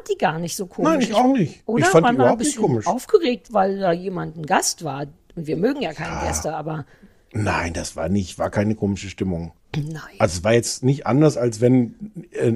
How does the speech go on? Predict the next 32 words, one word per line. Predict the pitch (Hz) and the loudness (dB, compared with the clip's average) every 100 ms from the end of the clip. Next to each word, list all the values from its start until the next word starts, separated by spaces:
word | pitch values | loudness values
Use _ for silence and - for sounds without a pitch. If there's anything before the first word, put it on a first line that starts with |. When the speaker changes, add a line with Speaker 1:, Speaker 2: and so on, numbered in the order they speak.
| - | -2
Speaker 2:
ich, | 110 113 _ | -10 -14 _
ich | 107 - | -6 2
kenn | 135 208 | 4 4
jemanden, | 185 170 160 151 | 6 4 4 2
der | 139 | 4
uns | 135 131 | 2 0
auch | 113 | 0
unseren | 123 120 | 0 0
Podcast | 127 180 208 190 165 | 0 -2 -2 0 2
hört | 190 | 2
und | 165 120 | 2 0
die | 160 | 4
hat | 180 | 4
auch | - 180 | 4 2
eine | 226 | 0
Sarah, | 175 180 196 180 | 2 4 6 4
die | 147 | 4
auch | 131 185 | 2 2
Sarah | 139 127 208 202 170 | 2 2 4 2 2
heißt. | 214 220 - - - - - | 2 0 -8 -20 -20 -20 -6
Speaker 1:
Mhm. | 202 185 160 | -2 0 4
Speaker 2:
Und | 127 110 | 4 4
die | 139 262 | 4 4
ist | 277 208 | 4 0
Speaker 1:
Und | |
Speaker 2:
in | 208 | 4
Speaker 1:
der | 202 | 8
Speaker 2:
so | 190 | 8
einer | 196 208 | 6 4
Speaker 1:
Lapkausmann, | 208 - 139 175 262 | 4 4 6 4 2
Speaker 2:
ähnlichen | 269 - | -2 -6
Speaker 1:
ja. | 208 165 | -4 -4